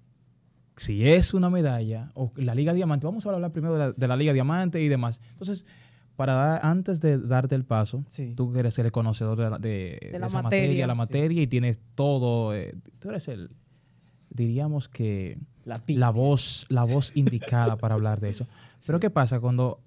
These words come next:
Speaker 1: hablamos de, de algunas notas que se redactan? Pero si hay a, a alguien nosotros tenemos que agradecerle, es a, lo, a, a la prensa,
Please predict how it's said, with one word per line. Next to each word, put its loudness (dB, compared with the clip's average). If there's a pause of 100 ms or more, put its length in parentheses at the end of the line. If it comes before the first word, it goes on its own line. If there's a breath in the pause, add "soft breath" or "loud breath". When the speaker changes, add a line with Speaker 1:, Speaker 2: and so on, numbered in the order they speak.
(360)
Speaker 1:
hablamos 2
de, 0
de -2
algunas -2
notas -2
que -6
se -6
redactan? -6 (520 soft breath)
Pero -4
si -2
hay -2
a, -6
a 0
alguien -2
nosotros -4
tenemos 0
que -4
agradecerle, -2 (420)
es -2
a, 2
lo, 2
a, 0
a -4
la -2
prensa, -4